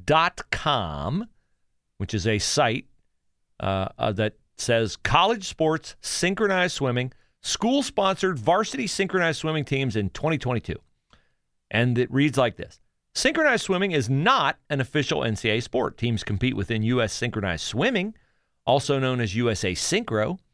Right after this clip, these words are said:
Competing teams include both varsity and club teams representing U S colleges. Currently, four varsity and twenty-three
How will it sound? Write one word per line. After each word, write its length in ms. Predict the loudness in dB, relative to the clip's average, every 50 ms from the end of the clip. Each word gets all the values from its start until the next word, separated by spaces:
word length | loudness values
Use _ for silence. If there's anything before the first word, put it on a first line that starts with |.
| _ _ _ _ _ _ _ _ _ _ _
Competing 480 | 0 2 4 4 4 4 4 2 0 0
teams 340 | 0 0 0 0 -2 -4 -2 -2
include 380 | -2 0 2 2 2 2 2
both 240 | 2 2 0 0 -4 _ -16
varsity 640 | -4 0 2 2 2 2 -2 -2 -2 -2 -2 -4 -6 _ -4
and 440 | 0 0 2 2 2 0 -2 -4 -6
club 420 | -4 0 2 4 4 4 4 0
teams 460 | -2 -4 -4 -2 -2 -2 -4 -4 -6 -10 _ _ _ _ _ _ _ 4
representing 580 | 4 4 4 2 2 2 2 2 2 2 2 2
U 140 | 2 2
S 120 | 2 0 0
colleges. 500 | 2 2 2 2 0 -2 -4 -6 -10 -14 _ _ _ _ _ _ -4
Currently, 640 | 0 2 4 4 4 4 2 2 0 -2 -2 -6 _ _ _ _ _ _ _ _ _ _ _ _ _ _ _ _ _ _ _ _ _
four 920 | _ _ _ 0 4 4 6 6 6 6 4 4 2 0 0 -2 -2 -4 _ _ _ _ _ _ _ _ _ _ 0
varsity 800 | 4 6 6 6 6 4 2 -2 -4 -4 -4 -4 -6 -6 -8 -10 _ _ _ _ _ _ _ _ _ _ _
and 360 | 0 2 2 2 0 -2 -4 -6
twenty-three 1080 | -2 2 4 4 4 4 2 0 -2 -2 0 2 4 4 4 4 4 2 2 0 -2